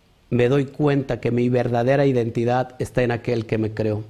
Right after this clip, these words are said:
aquel que me hizo de acuerdo a su imagen y semejanza.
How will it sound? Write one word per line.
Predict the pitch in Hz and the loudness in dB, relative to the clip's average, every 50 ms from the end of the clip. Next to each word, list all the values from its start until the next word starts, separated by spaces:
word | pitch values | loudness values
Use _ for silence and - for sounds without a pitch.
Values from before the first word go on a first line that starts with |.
| - - - - - _ _ _ - - - | -16 -20 -20 -20 -20 _ _ _ -20 -10 -6
aquel | 117 113 - - 143 143 135 - | -6 -4 0 2 2 2 2 2
que | - 139 | 0 0
me | 139 139 135 131 131 | 2 2 2 2 4
hizo | 139 156 165 156 - - - - 113 - - - - - - - | 4 4 4 2 0 -2 -6 -6 -8 -8 -10 -18 -20 -16 -4 0
de | 120 | 0
acuerdo | 120 - - 147 139 135 143 | 0 2 2 2 4 2 2
a | 131 | 0
su | - 135 | 0 0
imagen | 127 123 135 139 135 - 147 131 | 2 2 2 2 0 0 0 -2
y | 120 | 0
semejanza. | 117 - 120 117 113 - - 117 113 110 - - - - | -2 -2 -2 -2 -2 -2 -2 -4 -4 -4 -6 -10 -14 -20